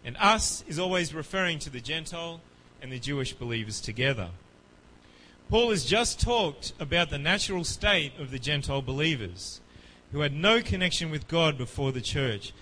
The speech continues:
He says, "You hath he quickened, and in time past ye walked." He's talking about how bad and, and how horrendous they were before God, before they had the opportunity of salvation.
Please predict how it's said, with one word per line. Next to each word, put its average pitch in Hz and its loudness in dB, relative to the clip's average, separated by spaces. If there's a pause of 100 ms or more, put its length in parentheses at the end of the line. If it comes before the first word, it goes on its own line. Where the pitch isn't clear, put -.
(120)
He 127 -10
says, 120 -4
"You 214 0
hath 170 0
he 135 -6
quickened, 113 -8 (540)
and 151 0
in 156 -6
time 170 2
past 156 -2
ye 208 0
walked." 156 -4
He's 143 -10
talking 196 -6
about 165 0
how 180 0 (580)
bad 165 4
and, 147 -4 (180)
and 139 -10
how 151 -2 (720)
horrendous 185 2
they 170 -4
were 175 0
before 156 -4
God, 151 4
before 151 0 (240)
they 147 -4
had 165 0
the 156 -2
opportunity 151 2
of 117 -4
salvation. 127 2